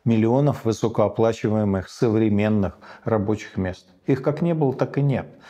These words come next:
Просто на войне Россия потеряла уже, по некоторым оценкам, больше трёхсот тысяч человек убитыми, тяжело ранеными, пропавшими без вести.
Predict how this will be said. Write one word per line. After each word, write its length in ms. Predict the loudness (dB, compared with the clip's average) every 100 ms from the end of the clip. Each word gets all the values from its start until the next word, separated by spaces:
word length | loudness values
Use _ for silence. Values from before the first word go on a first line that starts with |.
| -20 -4
Просто 400 | -2 0 0 0
на 200 | 0 2
войне 460 | 4 2 2 2 2
Россия 420 | 2 2 2 2
потеряла 500 | 2 0 2 4 2
уже, 200 | 2 0
по 120 | 0
некоторым 440 | 0 0 -2 0 0
оценкам, 520 | 0 0 0 -2 -4 -10 -12 -2
больше 320 | 0 2 0
трёхсот 580 | 2 0 2 0 0 0
тысяч 200 | -2 0
человек 480 | 2 4 4 2
убитыми, 500 | -2 0 0 2 0
тяжело 420 | 0 -2 0 2 2
ранеными, 500 | 2 2 2 0 0
пропавшими 640 | 0 0 -2 -2 -4 -2
без 280 | 0 0 0
вести. 420 | -4 -6 -16 -16